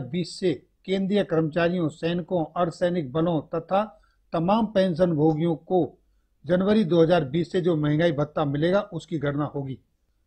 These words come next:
दोस्तों, जैसा कि आप देख पा रहे हैं, ये जो प्रेस रिलीज है, इकतीस जनवरी को श्रम एवं रोजगार मंत्रालय द्वारा जारी की गई है, जिसके आधार पर अब आपका सूचकांक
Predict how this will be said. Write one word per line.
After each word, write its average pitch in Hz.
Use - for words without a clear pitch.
दोस्तों, 175
जैसा 170
कि 214
आप 160
देख 165
पा 160
रहे 180
हैं, 170
ये 175
जो 175
प्रेस 170
रिलीज 147
है, 202
इकतीस 165
जनवरी 160
को 170
श्रम 185
एवं 165
रोजगार 151
मंत्रालय 156
द्वारा 147
जारी 139
की 143
गई 156
है, 180
जिसके 180
आधार 160
पर 175
अब 190
आपका 170
सूचकांक 160